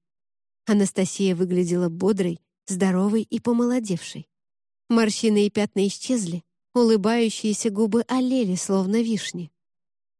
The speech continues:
Что ж, во дворце действительно прекрасные мастера визажа.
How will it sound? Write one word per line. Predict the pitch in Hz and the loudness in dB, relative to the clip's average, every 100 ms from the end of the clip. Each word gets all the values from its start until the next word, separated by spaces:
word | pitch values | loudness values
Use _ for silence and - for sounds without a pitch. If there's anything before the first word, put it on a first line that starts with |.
| _ - | _ -14
Что | - 196 | -6 -6
ж, | 165 - - _ _ - | -6 -12 -20 _ _ 0
во | 233 233 | 2 4
дворце | 208 220 220 - 196 | 2 0 -2 0 2
действительно | 226 285 294 247 262 262 | 2 0 0 0 0 0
прекрасные | 262 302 - 214 - 202 190 | 0 -2 0 -2 0 0 2
мастера | 202 - 208 196 | 0 0 0 0
визажа. | 208 214 175 160 | 0 0 -2 -2